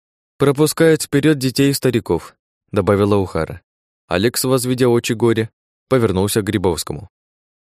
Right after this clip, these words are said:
«Видишь, с кем приходится работать?» Грибовский стоял в центре капитанского мостика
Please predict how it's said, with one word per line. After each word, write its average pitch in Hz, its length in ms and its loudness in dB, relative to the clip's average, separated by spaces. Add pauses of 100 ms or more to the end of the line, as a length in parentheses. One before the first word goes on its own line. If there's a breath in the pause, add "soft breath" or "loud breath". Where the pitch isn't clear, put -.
(220)
«Видишь, 170 420 2
с - 40 -8
кем 160 200 4
приходится 120 640 2
работать?» - 1080 -6 (680)
Грибовский 90 600 0
стоял 95 320 0
в - 80 -10
центре 87 380 -4
капитанского 90 580 -4
мостика - 500 -6